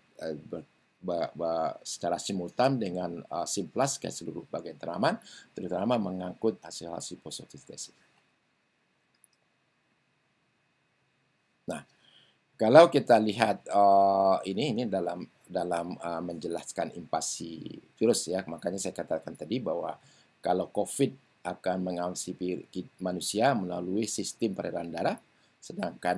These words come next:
eh, virus pada tanaman menginvasi melalui sistem pembuluh sil-, eh, apa, pembuluh. Dan ini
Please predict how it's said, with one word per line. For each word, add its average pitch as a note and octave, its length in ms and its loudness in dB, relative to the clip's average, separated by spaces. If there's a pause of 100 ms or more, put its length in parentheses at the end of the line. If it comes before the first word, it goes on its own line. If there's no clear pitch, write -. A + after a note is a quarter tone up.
(140)
eh, - 480 -12
virus D3+ 320 6
pada G#2 160 4
tanaman F#2+ 480 0
menginvasi G2+ 880 0
melalui F2 320 -6
sistem F#2+ 440 -4
pembuluh F2+ 400 -4 (440)
sil-, F#2 400 -6
eh, E2+ 280 -4 (200)
apa, G#2 240 0 (160)
pembuluh. F2 400 -4
Dan E2 160 -6
ini G#2+ 320 2